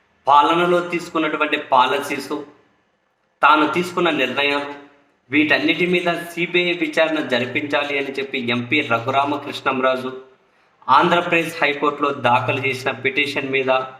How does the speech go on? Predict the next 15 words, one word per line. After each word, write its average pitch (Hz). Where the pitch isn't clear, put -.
మరోసారి 135
తాజాగా 127
విచారణ 120
జరిగింది. 107
ప్రభుత్వం 175
వైపు 160
నుండి 156
అడ్వకేట్ 165
జనరల్ 143
శ్రీరామ్ 143
హైకోర్టు 156
ముందు 160
వాదనలు 135
వినిపించుకుంటూ, 127
రఘురామకృష్ణంరాజు 165